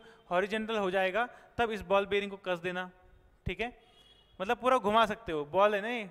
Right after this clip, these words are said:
ठीक है, ऐसे नहीं कि nut pain से tight कर दिया, आप उसे पूरा घुमा सकते हो, ball लगी रहती है नीचे। Clear? चलिए, तो ये आपने क्या कर दिया, Plain table को सेटअप कर दिया। अब सबसे पहला काम क्या है, तो थोड़ा ध्यान रखिएगा, setting अप,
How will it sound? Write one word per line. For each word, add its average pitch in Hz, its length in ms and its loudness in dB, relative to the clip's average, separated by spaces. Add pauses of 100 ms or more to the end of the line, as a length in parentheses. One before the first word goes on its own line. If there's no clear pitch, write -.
(140)
ठीक 214 100 -8
है, 196 140 -4
ऐसे 185 220 -6
नहीं 214 100 -10
कि 220 80 -10
nut 202 200 -2 (600)
pain 190 160 -6
से 214 120 -10
tight 185 260 -2
कर 165 140 -4
दिया, 170 200 -4
आप 190 120 -6
उसे 208 160 -10
पूरा 220 160 -6
घुमा 180 260 -2
सकते 165 220 -8
हो, 208 60 -4
ball 185 220 0
लगी 156 200 -6
रहती 139 220 -10
है 139 60 -8
नीचे। 139 220 -12 (880)
Clear? 220 260 -4 (400)
चलिए, 131 300 -8 (400)
तो 208 40 -6
ये 220 200 0 (100)
आपने 214 280 0
क्या 220 80 -4
कर 208 160 -6
दिया, 208 240 -4 (340)
Plain 214 240 -2
table 208 240 -4
को 220 120 -4
सेटअप 175 340 -4
कर 147 120 -4
दिया। 143 260 -8 (320)
अब 247 280 0
सबसे 226 320 -2
पहला 233 280 2
काम 226 220 0
क्या 220 160 0
है, 226 160 -6 (320)
तो 208 100 -6
थोड़ा 214 240 0
ध्यान 196 260 -2
रखिएगा, 208 320 -4
setting 214 520 -4
अप, 190 220 0